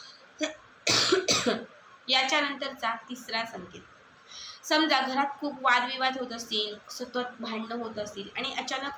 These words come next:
अशी एक वेळ येते की घरात सगळं चांगलं व्हायला लागतं. अचानक का कोण जाणे, पण अचानक सगळं चांगलं एकमेकांचं पटायला लागतं, सगळे मस्त राहतात. आपण विचार करतो, "अगदी आठ दिवसापर्यंत एवढं भयंकर घर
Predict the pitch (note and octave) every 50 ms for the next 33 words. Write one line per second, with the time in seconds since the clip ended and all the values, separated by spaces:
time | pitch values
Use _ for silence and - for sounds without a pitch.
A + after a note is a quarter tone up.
0 | - - B3+ B3+ - C#4 C#4 C4+ - B3+ C4 B3+ B3+ B3+ A#3+ - A#3+ B3 B3 C4+
1 | A3+ A3+ G#3+ G#3+ A#3+ A#3 - A3+ G#3 A#3+ B3+ - - C#4 A3 G3+ G#3 G#3+ A3+ A3+
2 | A#3+ A3+ A3 A3 G#3+ G3+ G3 F#3+ - - - - - - - - - - - -
3 | - - - - D4 D#4 D#4 D#4 G#4 G#4 G4 F4 D4+ - - - - - - -
4 | E4+ F4+ G4 G4 F#4+ G4 F#4+ F#4+ F4 F4 E4 D4+ D4+ D4+ - D#4+ D#4 - - C#4+
5 | C#4+ - D4+ D4+ D#4+ D#4 - - C4+ A3 B3 C#4 C#4+ - - C#4 B3+ B3 A#3+ A#3+
6 | A#3+ A#3+ - - A#3+ A#3 A#3+ A#3+ A#3+ A#3+ A#3+ A#3 - B3 A#3+ A3+ A3+ A#3 A#3 A#3
7 | A#3 A#3 A#3 A3+ A3+ - - A3 A3 A3+ A3+ - B3+ A3+ - - A#3+ B3+ C4+ C#4
8 | C4+ B3+ B3+ - - B3+ B3+ B3 G3 G3 G3 - G#3+ G#3+ G#3+ G#3 - - - -
9 | - - - - - - A#3 C4 C4 C4+ C4+ B3+ - C#4+ C4 B3+ C4 C4+ C4 C#4+
10 | C#4+ D4 D4+ - - - - - - - - - - - - - - - - -
11 | - - - - - A#3 A#3+ A3+ A3+ A3+ B3+ - G#3+ A3 A3+ A#3+ C4 D4 C#4+ C#4
12 | C4+ B3+ - C4+ B3+ B3+ C4 B3 A#3+ B3 B3 B3+ C4 C4+ - - B3 A#3 A3+ A#3
13 | B3 C4 B3+ C#4 C#4 C4 B3+ B3+ B3+ B3+ A#3 A3 A#3+ A#3+